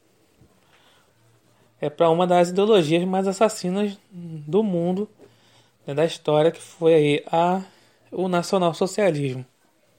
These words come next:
alemão. Com essa coisa da raça ariana. Mas isso não parou, né? Teve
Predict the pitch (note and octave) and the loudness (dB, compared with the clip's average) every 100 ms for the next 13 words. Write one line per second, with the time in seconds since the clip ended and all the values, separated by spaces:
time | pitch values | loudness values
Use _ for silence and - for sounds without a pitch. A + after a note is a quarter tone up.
0 | _ _ _ _ _ _ _ _ - D#3+ | _ _ _ _ _ _ _ _ -2 2
1 | F3 C#3+ B2+ A#2+ _ _ _ _ _ _ | 2 2 -4 -8 _ _ _ _ _ _
2 | _ _ _ _ _ _ _ _ _ _ | _ _ _ _ _ _ _ _ _ _
3 | _ _ _ _ _ _ _ _ _ _ | _ _ _ _ _ _ _ _ _ _
4 | _ _ _ - D#3 D#3+ E3 D#3+ D#3+ D#3+ | _ _ _ -4 -2 0 2 4 4 4
5 | E3 D3 E3+ E3+ F#3 F3+ F3 D3+ C3+ B2+ | 0 -2 -2 -2 -2 -2 -2 -4 -8 -12
6 | _ _ _ _ _ _ _ _ _ _ | _ _ _ _ _ _ _ _ _ _
7 | _ _ _ _ _ _ _ _ _ _ | _ _ _ _ _ _ _ _ _ _
8 | _ _ _ _ _ - _ _ _ _ | _ _ _ _ _ -20 _ _ _ _
9 | _ _ _ _ _ _ _ G3 B3+ C#4+ | _ _ _ _ _ _ _ -2 0 0
10 | D4+ D#4 C#4+ C4 C#4 - C4+ G#3 G3+ D#3 | -2 -2 -2 -2 -4 -2 0 2 2 0
11 | D3 D3+ D#3+ D3+ C3+ | -2 -4 -4 -6 -8